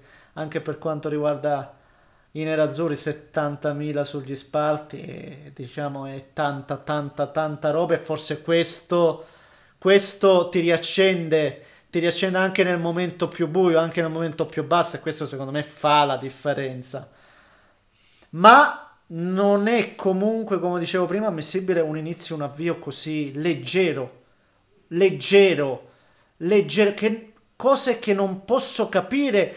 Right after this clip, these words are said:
poi da gente anche esperta, da gente esperta come la nostra retroguardia.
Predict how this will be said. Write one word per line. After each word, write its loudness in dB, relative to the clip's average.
poi 2
da 6
gente 0
anche 4
esperta, 6
da 0
gente -2
esperta 4
come 2
la 6
nostra 2
retroguardia. 6